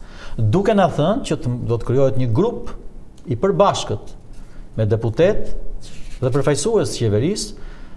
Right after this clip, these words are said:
dhe të studentëve për të monitoruar zbatimin e ligjit dhe plotësimin e kuadrit ligjor me vendimet e Këshillit të Ministrave dhe me aktet e tjera nënligjore që janë urdhresa dhe udhëzime. Dhe kjo nuk u bë asnjë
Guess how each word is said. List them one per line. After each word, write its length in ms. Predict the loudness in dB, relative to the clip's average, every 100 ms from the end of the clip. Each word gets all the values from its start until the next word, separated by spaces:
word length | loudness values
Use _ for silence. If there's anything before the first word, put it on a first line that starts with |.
| 2
dhe 140 | 4 4
të 0 | 2
studentëve 560 | 0 2 2 4 0 2
për 240 | 4 4
të 80 | 6
monitoruar 880 | 4 6 4 4 4 4 4 4 4
zbatimin 640 | 4 4 4 2 -2 2
e 80 | 2 2
ligjit 400 | 0 0 -2 -4 -10 -4
dhe 360 | 0 2 4 4 2 -2 -8 -10 -12 -12 -12 2
plotësimin 640 | 2 4 0 0 2 2
e 80 | 4
kuadrit 480 | 6 6 6 2 0
ligjor 400 | 2 4 4 4
me 80 | 4
vendimet 420 | 4 2 2 2
e 80 | 0
Këshillit 320 | 0 0 2
të 80 | 2
Ministrave 480 | 2 2 2 4 4
dhe 80 | 4
me 160 | 4
aktet 220 | 2 0
e 100 | 0
tjera 160 | 2 2 4
nënligjore 480 | 2 4 4 2
që 100 | 4
janë 160 | 2 2
urdhresa 460 | 2 2 2 2 2
dhe 80 | 2
udhëzime. 400 | 2 2 4 6 4 -2 -8 -10 -8 -8 -8 -10 -10 -8 -6 0
Dhe 120 | 2 4
kjo 140 | 4
nuk 140 | 4 0
u 60 | 4
bë 120 | 4 4
asnjë 300 | 2 2 0